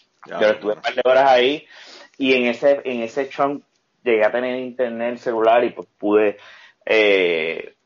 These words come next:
Speaker 2: pero nada, fue un, fue horrible y por eso nosotros, Fernan y yo a veces decíamos, "Vamos a hacer algo con el celular" y grabamos y subimos y, y creo que grabamos dos episodios, hubo uno que grabamos en el carro con el celular que
Speaker 1: Ah, sí,
Speaker 2: Fer-
Speaker 1: sí, yo me acuerdo de ese.
Speaker 2: me, me,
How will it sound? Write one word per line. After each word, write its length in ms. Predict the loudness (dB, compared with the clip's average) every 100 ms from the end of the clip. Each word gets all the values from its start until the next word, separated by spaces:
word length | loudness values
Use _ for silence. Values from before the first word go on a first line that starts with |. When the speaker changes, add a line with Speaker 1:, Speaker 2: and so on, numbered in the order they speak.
| _
Speaker 2:
pero 300 | 2 4 4
nada, 480 | 2 2 2 0 -2
fue 340 | -2 0 0 0
un, 440 | -6 -10 -10 -12 -4
fue 140 | 0 2
horrible 420 | 0 -4 0 2
y 200 | 0 -2
por 140 | -2
eso 180 | 0 0
nosotros, 560 | -2 -4 -2 -2 -2 -2
Fernan 280 | -4 -2 -2
y 40 | 0
yo 80 |
a 40 | 0
veces 220 | 0 -2
decíamos, 220 | -2 -2
"Vamos 180 | -2 -2
a 20 |
hacer 140 | 0 0
algo 160 | 2
con 120 | 2 0
el 40 |
celular" 400 | 0 2 4 2
y 20 | 2
grabamos 280 | -2 -2 -6
y 40 | -6
subimos 260 | -6 -4
y, 120 | -8 -4
y 80 |
creo 140 | 0 2
que 80 | 2
grabamos 440 | 2 2 -2 2
dos 160 | 2 2
episodios, 480 | 0 -2 0 0 0
hubo 260 | 2 2
uno 200 | 2 2
que 100 | 2
grabamos 400 | 4 4 2 0
en 80 | -2
el 180 | -2 0
carro 500 | 2 2 2 -2 -6 _ _ _ _ _
con 120 | -8 -6
el 40 |
celular 640 | -2 0 4 4 4 0 -6 _ _ -2
que 140 | 2
Speaker 1:
Ah, 160 | 2 2
sí, 80 | -2
Speaker 2:
Fer- 120 | -6
Speaker 1:
sí, 120 | -8
yo 80 | -12
me 60 | -12
acuerdo 300 | -10 -8 -10
de 60 |
ese. 160 | -12 -20 _ _ _ _ _ -4
Speaker 2:
me, 320 | -2 0 -2
me, 640 | -2 -4 -4 -6 -10 -14